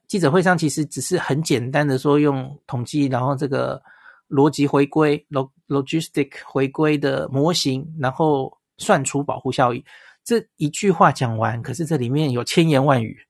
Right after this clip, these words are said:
他还没有跟我们交代，哦。因为你理论上应该要针对这每一组有可能的不平均的这个影响因子要去校正才行的，哦。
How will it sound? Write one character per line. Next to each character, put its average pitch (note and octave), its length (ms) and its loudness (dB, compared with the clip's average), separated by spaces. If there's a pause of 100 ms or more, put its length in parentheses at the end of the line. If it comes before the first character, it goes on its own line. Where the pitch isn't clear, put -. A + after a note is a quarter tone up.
他 D3+ 100 4
还 F#3 80 8
没 D3 100 8
有 C#3+ 60 8
跟 D3+ 180 2
我 C#3 60 2
们 B2+ 160 0
交 C#3+ 180 6
代， C#3+ 260 4
哦。 A#2+ 140 -6 (360)
因 G3+ 100 6
为 G#3 60 8
你 C#3+ 380 0
理 C3 140 0
论 E3+ 140 4
上 F3 240 0
应 E3+ 220 0
该 D#3+ 220 4
要 D#3+ 500 2
针 C#3 320 0
对 C3+ 260 2
这 C3+ 180 -2
每 B2 220 -2
一 E3+ 140 -2
组 B2 340 -6 (140)
有 C3 180 0
可 B2+ 300 -6
能 C3 280 -10
的 C3+ 280 -4
不 G#3 80 2
平 C#3 280 -4
均 D#3+ 300 0
的 C3 180 -2 (480)
这 - 140 -8
个 - 180 -4 (140)
影 D3 180 0
响 C3 280 0
因 D#3 220 -2
子 - 200 -10
要 D3 140 -2
去 C#3+ 220 -8
校 C3 260 2
正 C3 280 0 (720)
才 C#3+ 240 0
行 D3 320 0
的， C3+ 140 2
哦。 A#2 160 -4